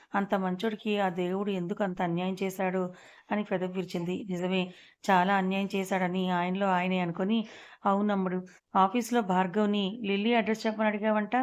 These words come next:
అంటే నువ్వు ఆఫీస్కి వెళ్ళింది లిల్లీ గురించి తెలుసుకోవడానికేనా?" అని కొంచెం సీరియస్గా అడిగాడు కిరణ్. "ఓహ్, అప్పుడే భార్గవ్ గారు చెప్పేశాడా?" అని,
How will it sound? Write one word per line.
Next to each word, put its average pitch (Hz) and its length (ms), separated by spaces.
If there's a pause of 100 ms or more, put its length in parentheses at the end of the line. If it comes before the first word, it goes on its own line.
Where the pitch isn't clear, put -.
(440)
అంటే 190 260
నువ్వు 196 200
ఆఫీస్కి 175 360
వెళ్ళింది 202 300
లిల్లీ 185 240
గురించి 208 280
తెలుసుకోవడానికేనా?" 180 800 (360)
అని 208 160
కొంచెం 208 260
సీరియస్గా 196 520
అడిగాడు 185 340
కిరణ్. 190 280 (340)
"ఓహ్, 196 280 (220)
అప్పుడే 190 280
భార్గవ్ 180 420
గారు 202 160
చెప్పేశాడా?" 190 640 (100)
అని, 190 220